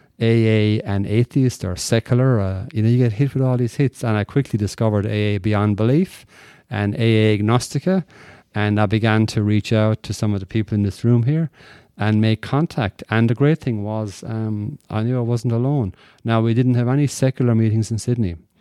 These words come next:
Uh, there was only one at the time in Melbourne, which is the other city. Uh, and today there are six, and a, another one, a seventh, is going to open in January. So, uh, we had no meetings in Sydney, and I was going to meetings.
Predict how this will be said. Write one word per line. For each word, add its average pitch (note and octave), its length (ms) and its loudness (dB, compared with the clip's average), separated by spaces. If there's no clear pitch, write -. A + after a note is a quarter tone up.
Uh, G2+ 200 -2
there G#2 80 2
was G#2 120 2
only A2+ 180 4
one B2 240 2
at B2 80 0
the - 60 -14
time A2+ 340 0
in G2+ 140 0
Melbourne, B2+ 440 0
which G#2+ 180 -4
is G2 100 -12
the G#2+ 140 -4
other G#2+ 160 0
city. D3+ 400 -2
Uh, G2+ 320 0
and G#2+ 140 4
today B2 320 4
there A#2 180 4
are G2+ 60 2
six, - 720 -4
and G2+ 200 2
a, G2 140 0
another A2 340 2
one, G#2+ 220 2
a G2+ 60 0
seventh, A2 420 0
is F#2+ 80 -8
going G2+ 220 0
to - 80 -6
open G2+ 420 -2
in G2+ 300 -2
January. G2+ 560 0
So, A#2+ 340 -2
uh, G#2 280 -2
we A#2 200 2
had A#2 160 2
no D3+ 180 2
meetings C3+ 380 2
in G#2+ 80 -2
Sydney, A2 480 -2
and G#2 160 -4
I A2+ 80 -2
was A2 360 -6
going C#3 300 0
to - 140 0
meetings. A2+ 580 0